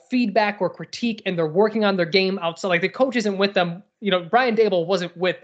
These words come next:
Josh Allen every second of the day, making sure he's working out in the <laughs> offseason. And, like, so I, I, I, my only pushback to that is that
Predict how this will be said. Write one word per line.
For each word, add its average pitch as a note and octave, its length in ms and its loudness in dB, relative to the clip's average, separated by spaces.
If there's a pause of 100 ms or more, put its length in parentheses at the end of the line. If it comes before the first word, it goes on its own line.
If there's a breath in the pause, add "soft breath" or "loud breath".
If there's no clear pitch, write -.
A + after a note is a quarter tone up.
(120)
Josh E3+ 300 -2
Allen F3+ 260 -2
every F3+ 220 0
second F3 320 -4
of - 20 -8
the D#3+ 60 -6
day, F3 160 -2
making F3+ 260 -2
sure G3 160 -2
he's F3+ 120 0
working F3+ 340 0
out E3+ 220 0
in F#3 80 -4
the F3 60 -2
<laughs> E3 100 2
offseason. G3 480 0
And, F3+ 80 -2
like, E3+ 180 2 (440 loud breath)
so G#3 380 2 (1000 soft breath)
I, B3 100 2
I, A3+ 380 -2
I, G3 160 -2 (220)
my G#3 200 0
only D4 300 2
pushback A3 420 -2
to G3 100 -8
that F3 160 0
is E3 100 -6
that F3 220 -4